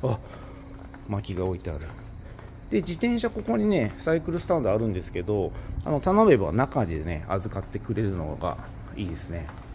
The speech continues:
あの、サイクリストっていうか、ビワイチで回ってる人も多いんで、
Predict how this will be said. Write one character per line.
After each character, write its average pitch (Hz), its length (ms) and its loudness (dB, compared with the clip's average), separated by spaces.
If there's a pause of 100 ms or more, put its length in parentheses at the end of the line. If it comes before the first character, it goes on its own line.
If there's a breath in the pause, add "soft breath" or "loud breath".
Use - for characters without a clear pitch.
(1200)
あ 107 120 0
の、 104 80 0
サ 160 160 4
イ 160 60 6
ク 165 100 4
リ 165 100 8
ス - 80 -2
ト 127 80 2
っ - 20 2
て - 120 -4
い 90 40 0
う - 40 -4
か、 101 140 2
ビ 127 180 8
ワ 151 100 10
イ 156 80 6
チ 147 200 4
で 143 220 10
回 139 200 8
っ 131 40 4
て 143 120 2
る 143 80 6
人 - 100 2
も 113 180 4
多 110 60 6
い 110 80 4
ん 101 140 4
で、 95 220 2